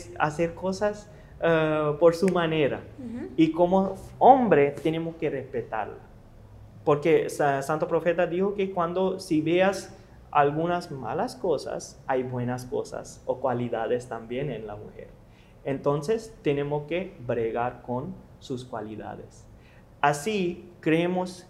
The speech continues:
Speaker 1: am, según la, la vida de Santo Profeta, nunca pegó a sus esposas. Nunca. Entonces, ¿cómo puede ser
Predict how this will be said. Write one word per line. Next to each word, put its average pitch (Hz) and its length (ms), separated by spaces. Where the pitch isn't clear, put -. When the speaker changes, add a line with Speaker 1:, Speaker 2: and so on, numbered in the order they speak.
Speaker 1:
am, 123 560
según 170 720
la, 127 580
la 120 180
vida 180 340
de 175 140
Santo 123 340
Profeta, - 480
nunca 165 920
pegó 131 560
a 127 80
sus 123 240
esposas. - 680
Nunca. 165 760
Entonces, 185 640
¿cómo 247 380
puede 170 300
ser 151 640